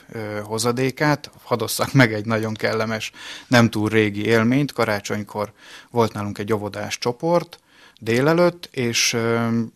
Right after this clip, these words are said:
megdöbbenve tapasztaltam délután, amikor mentem ki a kapun, hogy egy, ö, óvodás kislány hozta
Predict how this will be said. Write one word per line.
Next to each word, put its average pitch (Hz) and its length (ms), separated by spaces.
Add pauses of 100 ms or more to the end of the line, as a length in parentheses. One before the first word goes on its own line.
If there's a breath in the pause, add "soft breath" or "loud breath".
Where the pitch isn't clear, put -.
(140)
megdöbbenve 107 760
tapasztaltam 104 760
délután, 104 500
amikor 104 360
mentem 104 400
ki - 120
a 98 100
kapun, 160 440
hogy 135 260
egy, 123 340
ö, 123 140
óvodás 104 520
kislány 110 560
hozta 107 500